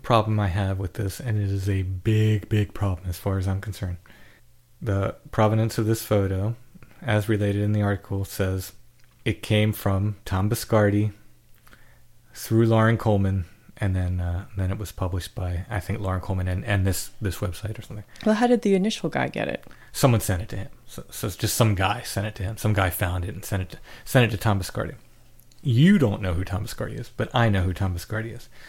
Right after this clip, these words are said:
Speaker 1: And
Speaker 2: Let me guess, he's a well-known photographer who knows everything about photography.
Speaker 1: No, he is well known.
Speaker 2: <laughs> Yeah, but what's he well known for?
Speaker 1: He's well known for hoaxing.
Speaker 2: Oh.
Speaker 1: So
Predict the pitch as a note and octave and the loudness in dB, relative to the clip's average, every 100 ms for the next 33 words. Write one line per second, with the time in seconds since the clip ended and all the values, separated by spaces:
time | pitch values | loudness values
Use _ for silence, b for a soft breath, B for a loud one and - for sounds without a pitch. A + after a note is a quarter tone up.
0 | B B - A3 A3+ G3+ G#3 F#3 G3 D#3+ | B B 0 6 6 6 4 6 4 4
1 | D3+ F3 F3+ F3 D#3+ - - E3 E3 D3+ | 2 2 4 4 2 -2 -2 2 2 0
2 | - D3+ D#3 D#3 - G#3 F#3 E3 E3 D3 | -2 0 0 0 -2 2 4 4 2 2
3 | A#2+ - D#3 D3+ B2+ - B B B A#2+ | 0 -2 -2 -2 -4 -10 B B B -2
4 | C3 C#3+ E3 D3+ A2 F2 - - E3+ F3+ | 0 2 4 4 4 0 -2 4 6 6
5 | F3+ E3+ D#3 G#2+ - - E3+ F3 G3+ F#3 | 4 6 6 2 -2 -2 0 0 2 2
6 | G3 G3 F3+ F3+ F3+ E3 D#3+ D3+ D3+ - | 2 -2 -2 -2 0 -2 0 -2 -4 -8
7 | F#3 - G#2+ A2 B2+ A#2+ A2+ G#2 G#2 G#2+ | -10 -2 0 2 4 4 2 2 4 2
8 | - G#2 G#2+ B B B - F#4+ G#3+ - | -2 -10 -10 B B B -2 0 0 -2
9 | D#3 - - B B B B B - C3+ | -8 -14 -20 B B B B B -2 4
10 | A2+ G2+ | 4 4